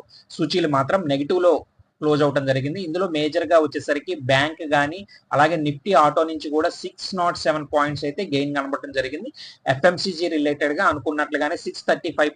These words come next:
పాయింట్స్ ఇంక్రీజ్ కనబడింది. ఐటీ నుంచి కూడా వన్ నైంటీ నైన్ పాయింట్స్, అలాగే మెటల్ సర్-, సెక్టార్ నుంచి కూడా టూ నాట్ ఎయిట్ పాయింట్స్ అయితే ఇంక్రీజ్ అయినాయి. ఫార్మా రిలేటెడ్ గా just వన్ పాయింట్ నైన్ జీరో మాత్రమే ఇంక్రీజ్ కనబడింది. ఆ, ఈ రోజు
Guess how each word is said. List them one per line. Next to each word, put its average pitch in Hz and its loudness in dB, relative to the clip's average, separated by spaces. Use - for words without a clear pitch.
పాయింట్స్ 147 -4
ఇంక్రీజ్ 143 0
కనబడింది. 143 0
ఐటీ 180 -2
నుంచి 165 -8
కూడా 170 6
వన్ 143 2
నైంటీ 156 -2
నైన్ 147 -6
పాయింట్స్, 156 -2
అలాగే 151 2
మెటల్ 165 -2
సర్-, 156 2
సెక్టార్ 156 4
నుంచి 147 -8
కూడా 175 4
టూ 156 0
నాట్ 160 2
ఎయిట్ 151 -2
పాయింట్స్ 147 0
అయితే 143 -6
ఇంక్రీజ్ 143 -2
అయినాయి. 196 -4
ఫార్మా 160 4
రిలేటెడ్ 156 0
గా 180 2
just 165 -2
వన్ 151 4
పాయింట్ 190 2
నైన్ 151 -4
జీరో 147 0
మాత్రమే 135 0
ఇంక్రీజ్ 143 -4
కనబడింది. 135 -2
ఆ, - 6
ఈ 143 6
రోజు 165 2